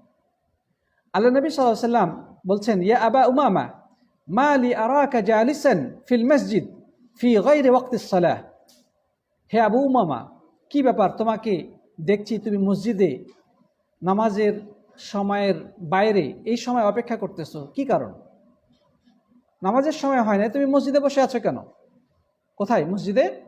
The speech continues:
নববীতে। তখন তিনি বললেন, "হুমুমুন লাজিবাতনি, হুমুমুন লাজিমাতনি ওয়া দুয়ুনুন ইয়া রাসূলুল্লাহ।"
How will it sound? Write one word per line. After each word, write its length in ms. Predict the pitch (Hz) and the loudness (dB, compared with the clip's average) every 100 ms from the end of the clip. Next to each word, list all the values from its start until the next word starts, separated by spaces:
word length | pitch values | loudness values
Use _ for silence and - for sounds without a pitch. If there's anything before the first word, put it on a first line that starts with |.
| 170 | -4
নববীতে। 560 | 185 185 151 135 110 - _ _ _ _ _ _ _ _ _ - | 0 2 0 -4 -10 -16 _ _ _ _ _ _ _ _ _ -6
তখন 220 | 214 277 | -2 0
তিনি 160 | 269 220 | 0 0
বললেন, 420 | 185 190 254 359 - - _ _ _ - | 2 4 4 0 -8 -20 _ _ _ -2
"হুমুমুন 500 | 190 277 302 254 220 | 2 4 4 2 2
লাজিবাতনি, 840 | 214 180 208 285 302 254 190 123 - - _ _ _ _ _ _ 185 | 2 2 2 2 0 -2 -2 -4 -12 -20 _ _ _ _ _ _ 0
হুমুমুন 480 | 220 285 285 262 | 4 4 4 2
লাজিমাতনি 800 | 208 214 185 233 294 262 185 120 - _ _ _ _ _ 185 | 2 2 2 0 0 -2 -4 -4 -10 _ _ _ _ _ -2
ওয়া 100 | 185 | 2
দুয়ুনুন 640 | 208 247 311 330 285 208 | 4 4 4 4 4 4
ইয়া 180 | 202 185 | 4 4
রাসূলুল্লাহ।" 920 | 175 240 190 165 165 180 156 110 | 2 2 2 2 4 4 4 0